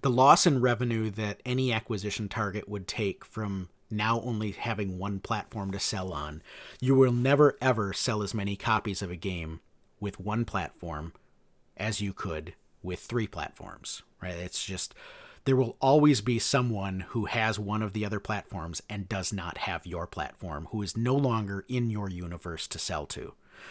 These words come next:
So what you have to do, what Microsoft has to do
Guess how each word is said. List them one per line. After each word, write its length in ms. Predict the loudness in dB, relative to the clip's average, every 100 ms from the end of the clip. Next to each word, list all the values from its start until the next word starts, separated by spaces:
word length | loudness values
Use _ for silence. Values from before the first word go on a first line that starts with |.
| -16 -18 -10
So 440 | 0 4 4 2 -2 -18 -20 _
what 320 | -8 2 2 4
you 140 | 0
have 280 | 4 4 4
to 80 | -4
do, 300 | 2 4 4
what 280 | 4 4 2
Microsoft 640 | 0 2 0 -2 -2 -2
has 260 | -2 -2 -4
to 80 |
do 480 | -2 2 4 2 0